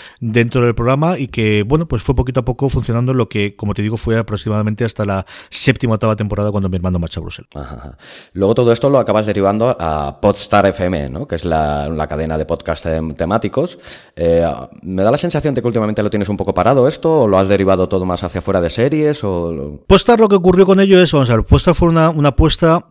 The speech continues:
Speaker 1: que yo creo que sigue siendo válida, que es, eh, y la gente que le gusta la serie de televisión no solo le gusta la serie de televisión. O sea, la gente
Speaker 2: Claro.
Speaker 1: s-, yo creo que hay un perfil de público en mi edad, yo tengo treinta y nueve años, de los treinta y seis a los cuarenta y algo,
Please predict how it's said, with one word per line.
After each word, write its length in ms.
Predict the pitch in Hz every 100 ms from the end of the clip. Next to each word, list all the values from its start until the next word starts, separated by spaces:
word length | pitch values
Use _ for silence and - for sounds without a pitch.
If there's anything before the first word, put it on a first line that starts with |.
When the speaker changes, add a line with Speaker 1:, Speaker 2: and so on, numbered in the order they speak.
| -
Speaker 1:
que 160 | - 120
yo 120 | 170
creo 120 | 247
que 80 | 196
sigue 320 | - 143 131
siendo 280 | - 143 117
válida, 440 | 120 131 120 135 -
que 300 | 113 113 127
es, 220 | 123 -
eh, 340 | 127 120 113 131
y 120 | 131
la 280 | 127 143 123
gente 280 | 113 185 180
que 60 | 170
le 60 |
gusta 180 | 165 170
la 80 | 147
serie 200 | 156 143
de 80 | 131
televisión 400 | 123 - 147 127
no 100 | 120
solo 220 | - 110
le 60 | 104
gusta 200 | 104 98
la 80 |
serie 240 | - 92 87
de 100 | 85
televisión. 580 | 78 78 78 85 82 _
O 40 | -
sea, 120 | 87
la 120 | 90
gente 380 | - 117 127 123
Speaker 2:
Claro. 180 | 67 80 - - _ _ _ -
Speaker 1:
s-, 300 | - - - _ _ _ -
yo 180 | 131 147
creo 100 | 143
que 60 |
hay 80 | 143
un 80 | 139
perfil 280 | 135 - 135
de 80 | 131
público 440 | 135 135 127 127
en 60 | 117
mi 80 | 104
edad, 240 | 147 156
yo 100 | 123
tengo 160 | 113 113
treinta 200 | 110 107
y 20 |
nueve 240 | 110 110
años, 380 | 117 120 120 117
de 160 | 113 104
los 140 | 101
treinta 240 | - 101 98
y 20 |
seis 200 | - 120
a 20 |
los 140 | 117 -
cuarenta 320 | 110 101 101
y 80 | 107
algo, 340 | 120 120 151